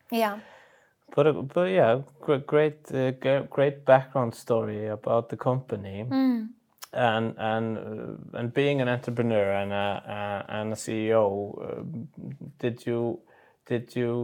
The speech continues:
Speaker 2: uh, believe it was go-, gonna be so hard?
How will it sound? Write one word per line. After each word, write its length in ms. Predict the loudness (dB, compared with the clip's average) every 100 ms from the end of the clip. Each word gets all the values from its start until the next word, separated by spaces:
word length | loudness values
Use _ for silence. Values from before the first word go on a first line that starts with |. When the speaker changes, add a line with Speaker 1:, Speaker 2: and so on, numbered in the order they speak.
| 0
Speaker 2:
uh, 880 | 2 2 2 0 -4 -10 -12 -12 -8 -2
believe 360 | 0 2 0
it 160 | -2 -2
was 180 | -4 -6
go-, 260 | -6 -6 -4
gonna 220 | -2 -2
be 160 | -2 -4
so 240 | 2 4
hard? 360 | 6 4 2